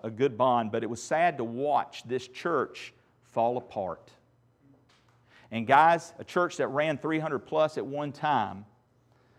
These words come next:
I was invited a year or so ago, two years ago, to do their homecoming. The teen room that was once flourishing and full of life and teenagers every Friday night, every Sunday,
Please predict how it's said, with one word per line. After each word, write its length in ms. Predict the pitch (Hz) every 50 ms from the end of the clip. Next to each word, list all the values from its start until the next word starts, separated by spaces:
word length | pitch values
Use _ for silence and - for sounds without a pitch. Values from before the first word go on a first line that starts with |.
| _ _ _ _ _ _ _ _ _
I 100 | 120 120
was 160 | 127 123 113
invited 380 | 120 117 123 131 139 139 131 127
a 100 | 123 113 113 - - -
year 220 | 123 135 143 151
or 60 | 139 120
so 280 | - - 127 123 120 120
ago, 340 | 113 123 120 117 110 110 110
two 120 | - 143
years 240 | 135 131 131 113 101
ago, 360 | 110 104 110 104 104 104 101 -
to 80 | - 110
do 140 | 107 113
their 120 | 110 104 104
homecoming. 640 | - 135 131 127 120 - - 101 92 90 90 92 - - _ _ _ _ _ _ _ _ _ _ _ _
The 100 | 131 135
teen 400 | 135 - - 170 170 175 175 165
room 280 | 156 160 165 175 180 165
that 80 | 131
was 140 | 107 131 110
once 240 | 139 156 156 - -
flourishing 440 | - - 151 151 156 151 - - 131
and 100 | 117 -
full 220 | - 165 160 147
of 120 | 135 113 120
life 380 | 127 139 151 156 156 151 -
and 100 | 127 117
teenagers 440 | - 160 160 156 156 160 143 139 123 -
every 220 | 151 151 156 156
Friday 360 | 143 - - 156 156 156 151
night, 320 | 147 151 151 156 156 151 143
every 280 | 143 151 156 156 131
Sunday, 840 | 123 - - - 175 160 165 165 147 156 156 151 156 156 151 151